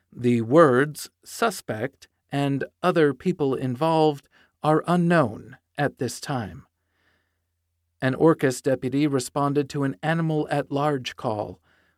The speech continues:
The person calling alleged she was almost trampled by a stampede of loose horses. The owners of the animals were contacted and the animals were corralled safely.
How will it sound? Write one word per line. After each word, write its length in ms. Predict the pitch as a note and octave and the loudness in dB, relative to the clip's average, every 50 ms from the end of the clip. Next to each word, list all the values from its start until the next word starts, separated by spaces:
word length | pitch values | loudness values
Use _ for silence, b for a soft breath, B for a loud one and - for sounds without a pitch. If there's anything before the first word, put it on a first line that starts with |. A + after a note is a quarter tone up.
| _ _ _ | _ _ _
The 120 | - D3 | -2 -2
person 420 | - - G#3+ A3+ F#3+ F3+ D3+ C#3 C3 | 2 4 4 4 4 2 -2 -2 -2
calling 580 | B2+ - - F3+ E3+ D#3 B2+ A#2 A#2+ C3 C#3+ - | -4 -4 -2 -2 0 0 0 0 0 -2 -2 -2
alleged 580 | - C#3 C#3+ D#3 E3+ F3 E3+ D#3 D3 D3+ - _ _ - | 0 0 2 2 2 2 0 -2 -6 -12 -14 _ _ -18
she 280 | - - - G3+ G3 | -14 -10 -6 -4 -2
was 280 | F#3 E3+ F3 E3+ D#3 E3 - - | 0 0 0 0 -2 -6 -6 -2
almost 600 | F3+ F#3+ G3+ G3 G3 G3 G3 F#3 - - - - - | 0 0 0 0 0 0 -2 -2 -6 -10 -18 -20 -18
trampled 680 | - - - A#3+ A#3 G#3+ F#3 - A#2+ A2+ A#2 B2 B2 - | -8 -2 0 0 0 0 0 -2 -2 0 -2 -2 -4 -2
by 220 | - A#2+ B2 B2 B2 B2 - | 0 2 2 2 2 0 -2
a 360 | C3 B2 A#2+ A#2+ A#2 A#2 A2+ b b b b b b | -2 -2 -2 0 0 -2 -4 b b b b b b
stampede 1200 | _ - - - - - D#3+ D3+ C#3+ C#3+ C#3+ C3+ - - - A#3 A3 F3+ B2+ A2+ A2 A2 G#2+ - - - - | _ -14 -14 -10 -6 -2 0 0 2 0 0 -4 -6 -6 -4 -2 0 0 0 -2 -2 -4 -4 -6 -8 -6 -2
of 240 | C3 C3 B2+ B2 - | -2 -2 -2 -2 -2
loose 540 | C3 C3 D#3 F3 E3 D3 D3 - - - - _ | 0 2 4 4 4 2 -2 -6 -12 -16 -18 _
horses. 840 | _ - F#3+ F#3 E3+ - - - A2 G2 - - - - - - _ _ _ _ _ _ _ _ _ _ _ _ _ _ _ _ | _ 0 0 0 0 0 -4 -8 -10 -10 -12 -16 -18 -20 -20 -20 _ _ _ _ _ _ _ _ _ _ _ _ _ _ _ _
The 280 | - E3 F#3+ G3 - | 2 4 4 4 4
owners 420 | - A3+ A#3 A3+ A3 G#3 G3 F#3 E3+ | 2 0 2 2 4 2 4 4 2
of 140 | D#3+ C#3 | 0 2
the 120 | D3+ D#3+ C#3+ | 2 2 2
animals 480 | B2+ B2 B2+ B2+ B2+ B2+ C3 B2+ - | 2 2 0 0 0 0 -2 -2 -4
were 100 | - B2+ | -6 -8
contacted 800 | B2 - D3+ B2+ A#2 A2 - A#2 A2 A2 - - A#2 A2+ A2+ B2 - | -6 -4 -2 -2 -2 -2 -2 -4 -4 -4 -4 -4 -4 -4 -4 -6 -6
and 180 | - C#3+ C#3+ C#3+ | -6 -4 -2 -2
the 120 | C#3+ C#3+ | -2 -2
animals 480 | C3 B2 A#2+ A#2 A2+ A2+ A2+ A2 - - | -2 -2 -2 -2 -4 -4 -6 -6 -4 -4
were 180 | B2 A#2 A2 | -4 -2 -4
corralled 680 | A2 - - D3+ C#3 B2+ A2+ G#2 - - - - - _ _ | -6 -6 -6 -4 -2 -2 -4 -4 -8 -12 -16 -18 -20 _ _
safely. 600 | - - - C3+ G#2+ F#2 - - - - - | -16 -8 -6 -6 -6 -6 -8 -16 -20 -20 -20